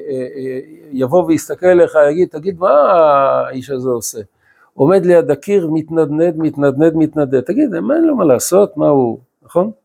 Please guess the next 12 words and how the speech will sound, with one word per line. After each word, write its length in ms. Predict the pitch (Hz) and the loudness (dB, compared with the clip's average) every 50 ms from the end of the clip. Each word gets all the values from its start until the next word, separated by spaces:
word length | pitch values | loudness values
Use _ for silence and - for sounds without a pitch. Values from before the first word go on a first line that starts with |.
| _ _ _ _ _ _ _ _ _ _ _ _ _ _ _ _ _ _ - | _ _ _ _ _ _ _ _ _ _ _ _ _ _ _ _ _ _ -2
מה 120 | 202 247 | 0 2
הוא 220 | 294 392 453 392 262 | 2 2 2 0 0
ממלמל, 760 | 202 170 160 151 156 147 143 139 131 135 139 127 127 123 123 | 0 -2 -2 0 0 0 0 0 0 0 0 0 0 0 0
אה, 580 | 120 120 120 117 117 120 120 120 120 120 120 117 117 117 117 - _ - | -2 -2 -2 -4 -4 -6 -6 -6 -6 -8 -10 -12 -16 -20 -20 -20 _ -20
נכון?" 300 | - - - 196 226 226 _ _ _ _ _ _ _ _ _ _ _ _ _ _ _ _ _ _ _ _ - _ - | -6 -2 -2 -2 -2 -4 _ _ _ _ _ _ _ _ _ _ _ _ _ _ _ _ _ _ _ _ -16 _ 0
אנחנו 520 | 240 233 226 240 254 262 - 202 294 277 | 0 0 2 2 2 2 2 0 -2 0
מאמינים 600 | 262 254 247 233 226 220 220 208 202 202 214 220 | 2 2 0 0 0 -2 -2 -2 -2 -2 -2 -4
שהפעולות 800 | - - 233 226 220 226 220 214 208 208 202 208 220 226 226 233 | -4 -2 0 0 0 0 0 -2 0 0 0 0 0 0 0 0
הרוחניות 920 | 233 220 214 214 - - 208 208 202 208 202 190 175 170 175 175 175 - _ _ _ _ _ _ _ _ | 0 0 0 0 0 2 0 0 2 2 2 2 4 4 2 0 -2 -8 _ _ _ _ _ _ _ _
פועלות 480 | - 214 196 185 175 175 175 175 180 165 143 | 0 2 4 4 4 4 2 2 0 0 0
ועוד 300 | 165 208 214 214 185 226 | 0 2 2 2 2 2
איך. 560 | 247 269 302 294 262 - 123 120 - - | 2 4 4 2 0 -2 -4 -10 -14 -16